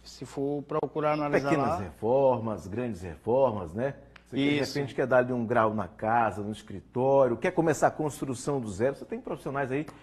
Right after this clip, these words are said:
Speaker 2: pra esses segmentos, não é isso?
Speaker 1: Isso mesmo, a gente tem profissional do, do começo até o último, engenheiro também, a gente faz, elaboramos projeto, né?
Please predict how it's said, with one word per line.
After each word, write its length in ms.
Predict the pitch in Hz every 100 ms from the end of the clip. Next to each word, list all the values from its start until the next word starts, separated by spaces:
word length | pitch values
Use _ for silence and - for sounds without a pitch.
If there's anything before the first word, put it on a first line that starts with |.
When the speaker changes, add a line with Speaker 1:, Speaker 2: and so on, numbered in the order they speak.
| - -
Speaker 2:
pra 240 | 165 165 -
esses 360 | 160 202 190
segmentos, 580 | - 185 165 117 87 -
não 80 | 110
é 40 |
isso? 280 | 165 214 - -
Speaker 1:
Isso 260 | 147 165
mesmo, 320 | 208 165 143 139
a 60 |
gente 280 | 135 147 -
tem 380 | - 139 160 185
profissional 640 | 147 143 - 139 131 135
do, 220 | 139 139 135
do 140 | 135
começo 460 | - 156 147 147 151
até 340 | - 147 170
o 40 |
último, 460 | 165 143 170 - 156
engenheiro 320 | 131 147 147
também, 500 | - 143 131 139 160
a 80 | 143
gente 200 | 131 139
faz, 240 | - 139
elaboramos 500 | 139 139 147 139 139
projeto, 640 | - 156 151 135 151 180 175
né? 160 | 175